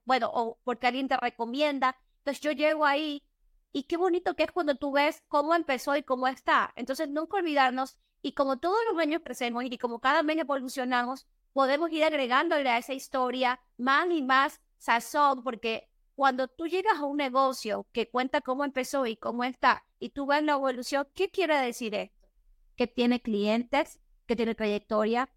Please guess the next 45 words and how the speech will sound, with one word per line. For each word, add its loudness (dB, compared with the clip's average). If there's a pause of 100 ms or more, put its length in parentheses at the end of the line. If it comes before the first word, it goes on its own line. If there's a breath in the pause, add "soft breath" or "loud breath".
(320)
que 0
sí -6
cumple 0
con -2
lo -6
que -2
dice. -4 (460)
Entonces, -8
cuando 0
no 2
comunicamos 0
esto, 0 (160)
yo 2
no 0
sé -10
si -4
empezaste -2
ayer 4
o 0
empezaste -4
hace 0
cincuenta 0
años, 0
pero -2
simplemente -2
porque -6
no 0
está 0
ahí. -2 (280)
Y 0
no 4
tiene -2
que -6
ser -4
perfecta, -2
solo -2
tienen -4
que -4
comunicarla. -4 (1120)
¿Ok? 0 (520)
Sigamos 0
con -2
el -2
siguiente -2
punto. -2